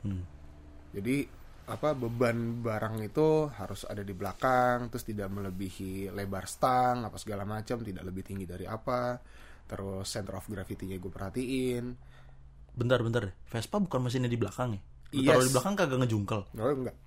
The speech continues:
Speaker 2: Enggak. Asal beban lu itu, makanya gua nggak pakai extender. Si jok belakang itu gua jadiin base-nya si Givi gua, box Givi gua.
Speaker 1: Hmm.
Speaker 2: Supaya beban gua tuh pas di poros roda.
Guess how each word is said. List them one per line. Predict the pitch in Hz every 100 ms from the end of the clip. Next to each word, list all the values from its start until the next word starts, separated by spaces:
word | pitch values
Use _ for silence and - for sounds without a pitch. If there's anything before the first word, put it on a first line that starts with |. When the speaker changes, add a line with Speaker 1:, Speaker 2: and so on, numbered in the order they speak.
| - - -
Speaker 2:
Enggak. | 117 104 - - - -
Asal | 139 202 220
beban | 147 135 131 135
lu | 135
itu, | 135 208
makanya | 131 196 196
gua | 147 170 233
nggak | 165 -
pakai | 147 - 135
extender. | - - 170 185 160 160 - - - - - - - - - - - - - -
Si | - 175
jok | 131 143
belakang | 135 135 139 135 120
itu | 208 - 135 143 175 - - -
gua | 156 139 135
jadiin | 127 123 120 143 185 127
base-nya | 120 120 - 143
si | - 135
Givi | 117 117 127 120
gua, | 139 117 123
box | 127 127 -
Givi | 127 113 117
gua. | 123 143 113 - - -
Speaker 1:
Hmm. | - 123 135 117 98 -
Speaker 2:
Supaya | - 156 123 92 98 165 208 - - - -
beban | 139 131 131 131 123
gua | 147
tuh | 233
pas | 202 - 214
di | 147
poros | 127 139 139
roda. | 147 147 120